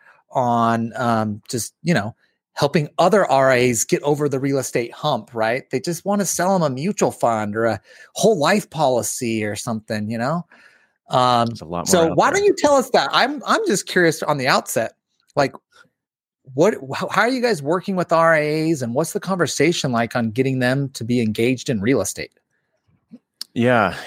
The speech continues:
Speaker 2: And I think maybe even taking a step further back than that, right? The, the progression that got us to that stage was really a, a, a reflection and reaction to what we were seeing on the marketplace, right? So the core business, Real Crowd, started that almost eight years ago now,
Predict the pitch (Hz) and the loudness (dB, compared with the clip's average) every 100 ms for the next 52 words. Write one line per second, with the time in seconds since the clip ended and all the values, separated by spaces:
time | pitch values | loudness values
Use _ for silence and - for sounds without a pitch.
0 | - 131 131 135 127 113 104 117 107 - | 0 2 2 2 2 2 2 0 0 0
1 | 101 - 107 98 95 107 - 90 85 85 | -2 0 0 2 2 0 -2 0 2 2
2 | 92 87 110 98 90 90 101 - 95 107 | 0 0 0 0 2 2 -2 -2 -2 0
3 | 107 101 85 90 90 92 107 95 - - | 0 -2 0 2 0 -2 -2 -2 -2 -2
4 | 98 104 113 98 90 95 107 104 95 90 | 0 0 -2 -2 0 0 2 2 2 -2
5 | - - - _ _ _ _ 110 101 - | -12 -20 -20 _ _ _ _ 2 4 4
6 | 107 104 98 - 127 - 110 92 87 95 | 2 2 0 2 0 0 0 2 2 0
7 | 113 90 95 90 82 - 98 87 82 78 | -4 -4 -4 -2 -4 -2 -2 -2 -2 -2
8 | 80 - - - - - _ 117 98 - | -2 -6 -10 -10 -10 -14 _ -2 -2 0
9 | 95 - 110 101 95 95 95 90 - 90 | -2 0 2 2 0 -2 -2 -2 2 2
10 | 85 - 92 87 85 85 82 - _ - | 0 -2 -2 2 2 2 0 -6 _ -14
11 | 95 85 - 98 95 98 92 92 90 87 | -8 -8 -4 -4 0 -2 -2 -2 -2 0
12 | 87 87 | 0 0